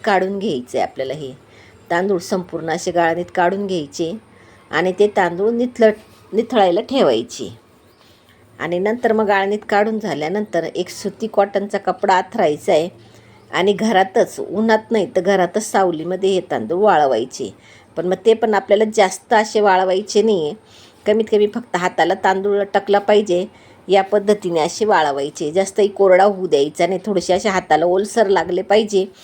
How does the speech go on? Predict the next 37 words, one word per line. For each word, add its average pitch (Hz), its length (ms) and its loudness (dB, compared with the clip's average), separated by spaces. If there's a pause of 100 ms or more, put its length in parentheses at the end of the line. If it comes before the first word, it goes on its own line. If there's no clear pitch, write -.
(260)
अशा 208 240 -4
हिशोबानेच 180 600 -2
तांदूळ 190 280 2
वाळवायचे 151 600 2
आहे. 131 120 -4
ते 151 60 2
असे 170 180 0
हाताला 165 320 0
चिटकले 196 480 -2
पाहिजे 185 380 0
तांदळाचे 143 520 -2
दाणे, 139 340 -2 (440)
मग - 140 -10
त्या 214 100 4
हिशोबानेच 185 560 -2
तांदूळ 190 300 2
वाळवायचे 135 560 0
आहे. 95 140 -10 (140)
आणि 165 180 -8
मग 190 120 -4
नंतर 220 300 0 (100)
तांदूळ 175 320 0
वाळवल्यानंतर 180 800 2 (840)
आता - 180 -2
बघू 208 240 -2
शकता 175 400 -2
असा 190 200 -2
ओलसर 190 400 0 (120)
तांदूळ 175 280 2
आपला 190 280 2
आहे, 175 300 2 (120)
तो 147 60 -2
जास्तही 170 400 0
कोरडा 175 420 0
नाही 180 180 -2
काही 156 260 -2
नाही, 180 220 -8